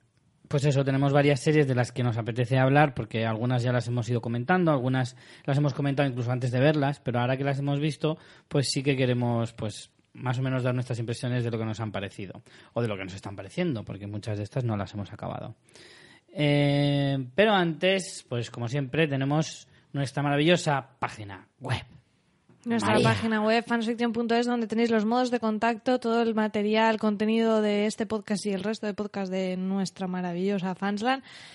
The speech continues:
Speaker 2: Y, por supuesto, los modos para ayudarnos, haciendo compras a través de nuestro enlace de afiliados en Amazon.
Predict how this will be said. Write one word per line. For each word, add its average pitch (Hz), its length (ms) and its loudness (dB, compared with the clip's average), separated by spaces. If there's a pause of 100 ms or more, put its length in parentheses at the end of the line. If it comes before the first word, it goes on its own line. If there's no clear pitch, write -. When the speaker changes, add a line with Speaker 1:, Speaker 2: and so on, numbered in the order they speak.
(160)
Speaker 2:
Y, 285 220 2
por 262 180 -2
supuesto, 240 360 -2
los 233 200 0
modos 208 320 -2
para 220 180 -2
ayudarnos, 196 640 -2 (300)
haciendo 226 400 -2
compras 226 320 -4
a - 20 -20
través 220 280 -2
de 220 100 -2
nuestro 208 400 -2
enlace 202 340 -4
de 214 60 0
afiliados 208 400 -4
en 202 100 -2
Amazon. 196 480 -4